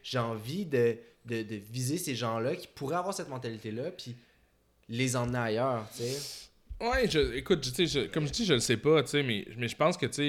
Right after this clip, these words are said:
Speaker 2: sais, moi, je pense que ça serait facile de faire. Ouais, il me semble que c'était, tu sais, vraiment dirigé vers juste un public, tu sais, alors que je suis comme, en tant que distributeur, à un moment donné, c'est sûr que, tu sais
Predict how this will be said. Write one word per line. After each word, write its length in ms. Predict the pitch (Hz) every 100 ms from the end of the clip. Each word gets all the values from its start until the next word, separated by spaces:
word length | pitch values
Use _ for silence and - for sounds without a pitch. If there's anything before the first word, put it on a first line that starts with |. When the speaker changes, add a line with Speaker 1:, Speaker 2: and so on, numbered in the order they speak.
| 143 98
Speaker 2:
sais, 20 |
moi, 480 | 104 110 117 143 156
je 140 | - - -
pense 180 | 135
que 100 | -
ça 200 | 135 98
serait 340 | - - - 110
facile 480 | - 113 - 143 127
de 100 | 101
faire. 320 | - 113 101
Ouais, 80 | 104
il 60 | 98
me 40 |
semble 240 | 113 117
que 140 | 117 90
c'était, 400 | - - 95 92
tu 40 | -
sais, 140 | 107
vraiment 360 | 98 98 101 107
dirigé 340 | 113 101 101
vers 160 | 110 90
juste 200 | 101 101
un 100 | 101
public, 400 | - 92 120 123
tu 120 | 120
sais, 60 | -
alors 340 | 98 120 127
que 120 | 127 113
je 40 |
suis 80 | -
comme, 240 | 117 113 113 - - - -
en 80 | -
tant 120 | 139
que 60 | 143
distributeur, 460 | 123 123 107 131
à 40 | 147
un 40 |
moment 200 | 107 101
donné, 640 | 101 135 147 131 107 98 98 101
c'est 80 | 113
sûr 320 | - 175 156
que, 60 | -
tu 220 | 113 92
sais 180 | - 135